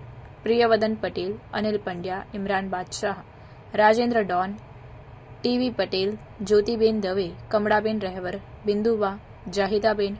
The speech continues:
પોપટભાઈ, રણછોડભાઈ, ઈશાકભાઈ, ભીખાભાઈ પટેલ, કુમાર ભાટ, કાંતિભાઈ ગામેતી, મુકેશભાઈ પટેલ સમેત જિલ્લા તાલુકા શહેર સમિતિ અને ફ્રન્ટલ સેલના સૌ આગેવાનો હાજર રહ્યા હતા.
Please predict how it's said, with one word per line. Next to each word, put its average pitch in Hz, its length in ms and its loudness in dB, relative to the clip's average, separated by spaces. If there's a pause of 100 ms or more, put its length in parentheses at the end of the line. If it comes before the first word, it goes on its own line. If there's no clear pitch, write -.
(160)
પોપટભાઈ, 202 680 -2 (580)
રણછોડભાઈ, 220 760 4 (180)
ઈશાકભાઈ, 202 680 0 (240)
ભીખાભાઈ 202 460 -2
પટેલ, 190 420 -6 (480)
કુમાર 233 320 6
ભાટ, 190 300 -2 (200)
કાંતિભાઈ 214 540 0
ગામેતી, 190 500 -6 (180)
મુકેશભાઈ 190 520 -6
પટેલ 190 360 -4
સમેત 190 380 -6 (420)
જિલ્લા 226 300 8
તાલુકા 202 400 2
શહેર 202 340 -2
સમિતિ 202 520 -6 (480)
અને 202 240 2 (260)
ફ્રન્ટલ 220 360 4
સેલના 196 580 -2
સૌ 214 280 2 (160)
આગેવાનો 185 540 -4 (140)
હાજર 190 340 -2
રહ્યા 170 240 -6
હતા. 180 360 -4